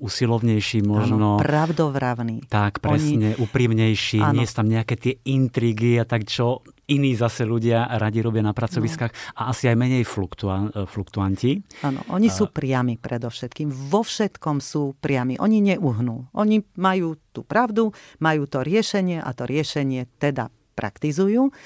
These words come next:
Speaker 2: Len možno, možno, že teraz poviem niečo, čo, čo nie je celkom fér, ale my, ktorí vnímame stále okolie, sme empatickí,
Speaker 1: Mhm.
Speaker 2: tak veľmi často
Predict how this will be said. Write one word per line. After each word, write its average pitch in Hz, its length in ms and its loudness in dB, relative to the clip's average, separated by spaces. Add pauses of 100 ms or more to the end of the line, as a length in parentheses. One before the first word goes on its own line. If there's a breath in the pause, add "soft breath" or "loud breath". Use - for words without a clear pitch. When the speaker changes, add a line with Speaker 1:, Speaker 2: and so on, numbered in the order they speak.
(220 loud breath)
Speaker 2:
Len 180 320 2 (320)
možno, 190 720 0
možno, 185 320 0
že 170 160 0
teraz 180 400 -2
poviem 165 320 2
niečo, 147 400 2
čo, 131 480 0
čo 143 160 -2
nie 151 320 2
je 135 80 -4
celkom 156 320 0
fér, 180 320 0
ale 127 320 0 (480 loud breath)
my, 208 80 6
ktorí 196 400 2
vnímame 175 400 2
stále 151 560 0 (320 loud breath)
okolie, 151 480 0
sme 151 400 -4
empatickí, 143 960 -2
Speaker 1:
Mhm. 87 320 -10
Speaker 2:
tak 170 160 -2
veľmi 226 320 4
často 185 640 0